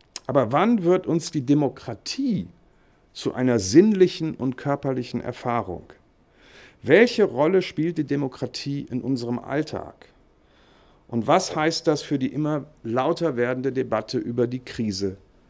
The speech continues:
der Demokratie, insbesondere die Krise der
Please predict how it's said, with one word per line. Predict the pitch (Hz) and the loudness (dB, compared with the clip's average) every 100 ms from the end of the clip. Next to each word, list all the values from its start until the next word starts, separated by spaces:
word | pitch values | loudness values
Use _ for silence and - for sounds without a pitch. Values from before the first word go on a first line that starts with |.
| _ - | _ -10
der | |
Demokratie, | 98 104 101 - 113 - 117 71 90 _ _ _ _ _ | -6 -4 -6 -8 -10 -8 -10 -10 -14 _ _ _ _ _
insbesondere | 123 123 - 104 104 107 107 | -8 -8 -8 -8 -6 -6 -6
die | 104 | -10
Krise | - 107 92 85 | -10 -8 -8 -6
der | 98 | -8